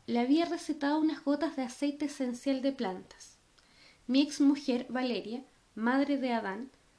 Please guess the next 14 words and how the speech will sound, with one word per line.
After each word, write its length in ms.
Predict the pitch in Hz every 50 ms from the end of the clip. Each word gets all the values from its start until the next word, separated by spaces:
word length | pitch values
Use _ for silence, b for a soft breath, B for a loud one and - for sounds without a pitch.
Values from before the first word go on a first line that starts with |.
| b b b b
debía 380 | b 220 247 240 269 294 330 330
verterle 540 | 302 311 294 302 - - 294 302 302 302 311
en 120 | 311 294
la 100 | 262 247
boca 360 | 220 240 269 269 - 294 294
treinta 380 | - 285 311 339 339 - 339 330
gotas 500 | 269 254 240 240 240 - 294 - - - - -
tres 220 | 277 285 269 -
veces 360 | 269 285 277 302 285 285 -
al 180 | 262 240 220 196
día. 220 | - - - - - _ _ _ _ _ _ _ _ _ _ _ b b b b b b b b b
Pronto 520 | b 262 302 302 285 269 269 - 285 302 294
se 200 | - - 262 262
quejó 540 | - 247 240 - - 277 277 302 302 302